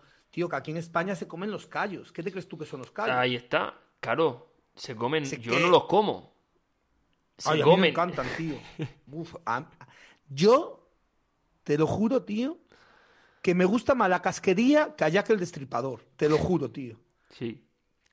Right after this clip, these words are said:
Speaker 1: Yo
Speaker 2: Sí.
Speaker 1: co-, yo soy mucho de casquería, que la
Speaker 2: Te pasa
Speaker 1: gente
Speaker 2: como
Speaker 1: dice,
Speaker 2: mi
Speaker 1: "Ah, qué
Speaker 2: hermano.
Speaker 1: puto asco".
Speaker 2: Hmm.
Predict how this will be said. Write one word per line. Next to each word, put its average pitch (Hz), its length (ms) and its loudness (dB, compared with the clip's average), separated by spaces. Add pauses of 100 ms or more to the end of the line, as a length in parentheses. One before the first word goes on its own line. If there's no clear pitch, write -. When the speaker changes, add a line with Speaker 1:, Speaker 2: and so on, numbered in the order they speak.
(300)
Speaker 1:
Yo 202 220 2
Speaker 2:
Sí. - 80 -4
Speaker 1:
co-, - 160 -6
yo 196 180 0
soy 294 160 2
mucho 254 320 4
de 220 100 6
casquería, 143 560 -2
que 156 100 -4
la 143 80 0
Speaker 2:
Te 110 60 -4
pasa 131 160 4
Speaker 1:
gente - 40 2
Speaker 2:
como 147 120 4
Speaker 1:
dice, - 120 4
Speaker 2:
mi 247 60 2
Speaker 1:
"Ah, 220 60 -4
qué 214 80 2
Speaker 2:
hermano. 226 140 0
Speaker 1:
puto 202 120 -2
asco". - 420 -4
Speaker 2:
Hmm. 113 180 -12